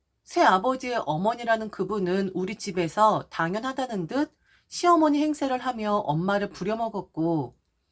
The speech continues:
여동생은 그 분위기 속에서 숨을 죽이고 살아야 했습니다. 엄마는 분명 우리를 위해서라고 했지만 그 말이 점점 공허하게 느껴졌죠.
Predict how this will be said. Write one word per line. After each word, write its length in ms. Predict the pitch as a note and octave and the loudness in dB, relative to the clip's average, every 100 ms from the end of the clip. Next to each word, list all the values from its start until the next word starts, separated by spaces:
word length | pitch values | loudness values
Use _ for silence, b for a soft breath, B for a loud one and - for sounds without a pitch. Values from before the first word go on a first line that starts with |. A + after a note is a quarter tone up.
| _ - | _ -2
여동생은 580 | G#3+ C#4 D4 C#4+ C4 B3+ | 2 4 4 2 -2 -2
그 220 | B3+ A#3+ | -6 -6
분위기 400 | G#3+ G#3+ A#3+ A#3+ | -6 -6 -8 -12
속에서 580 | A#3 A3 A3+ - G3 F#3+ | -14 -12 -10 -2 0 0
숨을 360 | F#3+ E4 D#4+ D4+ | 2 4 4 2
죽이고 440 | E3+ G#3 F#3+ D3+ | -4 -4 -2 -4
살아야 320 | C#3+ B3 A3 | -2 0 0
했습니다. 800 | D3+ - G#3+ G#3 G3 C#3+ C3+ D3 _ _ _ _ _ _ _ _ _ _ | -4 -6 -6 -6 -2 -2 -2 -10 _ _ _ _ _ _ _ _ _ _
엄마는 480 | - F#3 C#4+ D#4+ D4+ | -2 4 6 6 4
분명 480 | - A3+ B3 C4 F3+ | 0 -8 -2 0 0
우리를 400 | F#3 A3 G3+ C3+ | -2 -2 -4 -2
위해서라고 480 | G3+ C4+ C4+ B3+ C#4 | -2 0 0 -2 -4
했지만 680 | - B3+ F#3+ G3 F3+ C#3+ | -6 -4 0 2 0 -2
그 140 | D3 D#4 | 0 4
말이 320 | B3 G#3 B3 | 4 2 -2
점점 440 | - F#3+ G#3 G#3 G3 | -4 -2 -2 -4 -4
공허하게 500 | F3 F#3+ A3 F3+ C#3 | -2 2 2 0 -4
느껴졌죠. 840 | C#3 G#3 G#3+ G#3 - C3 D#3 G#3+ | -8 -8 -8 -8 -8 -6 -4 -6